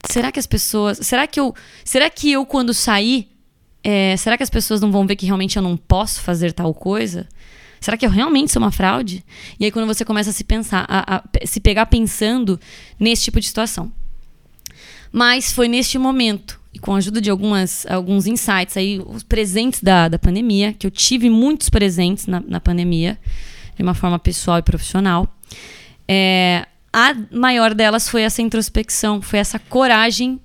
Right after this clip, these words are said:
que eu tive de olhar pra mim e fazer básicas quatro perguntas. A primeira é, "Quem sou eu? O que eu quero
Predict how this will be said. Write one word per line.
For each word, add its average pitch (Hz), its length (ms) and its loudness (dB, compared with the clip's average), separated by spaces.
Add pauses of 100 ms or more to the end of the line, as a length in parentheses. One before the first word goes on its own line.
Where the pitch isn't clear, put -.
que - 80 -4
eu 214 60 -2
tive 208 440 0
de 196 140 0
olhar 190 320 2
pra 196 180 4
mim 180 280 -2
e - 20 -8
fazer 185 500 -2 (580)
básicas 202 720 0
quatro 208 500 0
perguntas. 185 1120 0
A 185 100 2
primeira 190 420 4
é, 165 200 0 (460)
"Quem 294 340 2
sou 226 400 0
eu? 226 300 0 (1700)
O 277 120 0
que - 200 -2
eu 349 100 0
quero 277 760 2